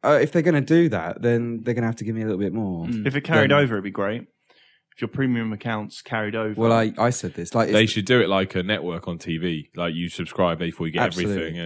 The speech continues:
Speaker 4: yeah.
Speaker 1: absolutely. And, like, if, if they said to me, "Yeah, get Battlefield three Premium and all your Battlefield three maps will carry over to Battlefield four," yeah, I'd be in there
Speaker 2: Yeah.
Speaker 1: straight
Speaker 4: Yeah, it's,
Speaker 1: away.
Speaker 4: it's small things like that where games kind of show their infancy still a little bit. Like, that should just be,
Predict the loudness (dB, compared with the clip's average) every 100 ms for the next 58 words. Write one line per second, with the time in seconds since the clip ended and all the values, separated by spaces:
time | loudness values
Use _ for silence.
0 | -4 -4 -2 -2 -4 -6 -12 -20 -8 0
1 | 2 4 2 -2 -8 -2 0 0 -2 -4
2 | -2 0 0 2 2 2 0 -2 0 -2
3 | -6 -6 -6 0 0 2 0 -2 -4 -4
4 | -2 -2 -2 -4 -6 -10 -4 -4 -4 -6
5 | -8 -16 -10 -4 -4 -4 -8 -8 -10 -4
6 | 0 0 0 _ _ _ _ _ -4 -4
7 | -4 -12 -10 -8 -8 -6 -4 -4 -4 -2
8 | 2 4 2 0 -2 -4 0 2 2 2
9 | 4 4 2 2 2 2 2 -2 -6 -10
10 | -14 _ _ _ _ _ _ -4 -2 2
11 | 2 2 0 -6 -6 -6 -4 0 2 2
12 | -2 -4 -4 -4 -4 0 0 0 -4 -2
13 | -4 -2 -4 -4